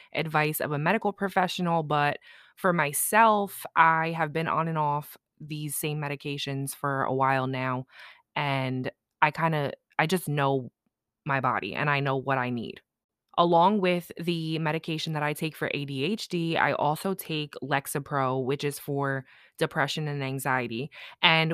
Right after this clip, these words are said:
when I do take it regularly when I need to, I think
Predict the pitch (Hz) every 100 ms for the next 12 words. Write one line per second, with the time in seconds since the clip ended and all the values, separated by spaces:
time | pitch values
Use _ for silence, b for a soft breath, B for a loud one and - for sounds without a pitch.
0 | - - 180 170 165 175 233 339 - 170
1 | 165 175 151 143 147 156 156 156 165 165
2 | 156 143 143 139 139 139 160 - 208 208
3 | 202 - 143 147 170 160